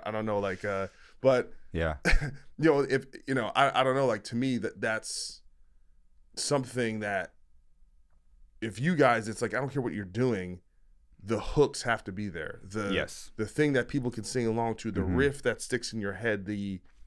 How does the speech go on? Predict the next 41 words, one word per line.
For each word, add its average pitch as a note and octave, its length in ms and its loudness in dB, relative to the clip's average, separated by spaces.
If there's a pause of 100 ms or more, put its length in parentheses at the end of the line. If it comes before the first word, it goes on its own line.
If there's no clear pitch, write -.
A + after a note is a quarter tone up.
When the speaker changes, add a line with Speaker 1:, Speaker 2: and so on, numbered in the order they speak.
(280)
Speaker 1:
that G#2+ 180 0
one A#2+ 240 2
kernel A2+ 600 0 (180)
that G#2+ 140 -2
makes B2 220 0
a A#2 60 -2
hit A#2+ 180 -2
a A2 80 0
hit. B2+ 260 -2
And G2 160 -8
I D3 100 2
don't, D3+ 240 0 (280)
listen, C#3+ 300 -2
it's, - 320 -6 (1400)
it's E3+ 160 -2
the F3 120 2
hardest C#3+ 440 2
thing C3 160 -2
to A2+ 80 0
do G#2+ 260 0
in, F#2 160 -4 (260)
in G#2 120 -4
music. - 360 -8 (320)
Speaker 2:
Oh, F#3 160 6
yeah, C3+ 240 6
it's G#2+ 120 4
Speaker 1:
It's A#2 100 0
Speaker 2:
fucking, B2+ 180 6
Speaker 1:
write G#2+ 100 2
a, G#2 80 -2
Speaker 2:
it's, - 80 -6 (120)
Speaker 1:
write G#2 80 0
a G#2+ 40 -8
hit. G2+ 200 -6 (100)
Speaker 2:
it's - 240 -8
tough, F#3+ 260 8
man. D3 360 6
Speaker 1:
Yeah. A2+ 300 0 (220)
And B2+ 140 0
it, - 160 -6
um, A2 480 -2